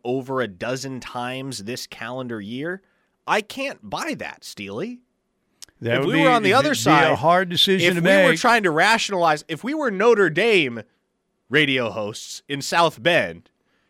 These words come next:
Speaker 1: and we were trying to rationalize why on earth Peyton Bowen would stick with Notre Dame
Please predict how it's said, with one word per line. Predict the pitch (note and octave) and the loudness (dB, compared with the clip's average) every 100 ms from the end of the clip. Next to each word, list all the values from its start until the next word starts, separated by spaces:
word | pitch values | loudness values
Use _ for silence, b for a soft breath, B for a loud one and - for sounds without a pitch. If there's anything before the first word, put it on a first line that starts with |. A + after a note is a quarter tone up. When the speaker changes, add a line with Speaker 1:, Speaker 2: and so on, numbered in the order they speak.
| _ | _
Speaker 1:
and | D#3+ D3+ | -2 0
we | D3 | 0
were | G3+ | 0
trying | A3+ G3 | 0 0
to | D#3+ | 0
rationalize | D#3 E3+ - E3+ D3 C3+ C3 B2 - _ _ | 2 0 0 0 2 4 2 -2 -12 _ _
why | - C#3+ E3 | 0 4 6
on | D#3+ D#3 | 4 4
earth | E3 - | 2 0
Peyton | - E3 E3+ C3 | -4 -6 -6 -6
Bowen | D3+ D3+ B2 A2 G#2+ _ _ _ _ | 0 0 0 -4 -10 _ _ _ _
would | A2+ E3 C#3+ | -2 -2 0
stick | - E3 D#3 | -4 -4 -4
with | D3 C3+ | -6 -8
Notre | C#3+ C#3+ B2 | -6 -4 -4
Dame | C#3 D#3+ G2+ F2+ | -2 -2 -4 -10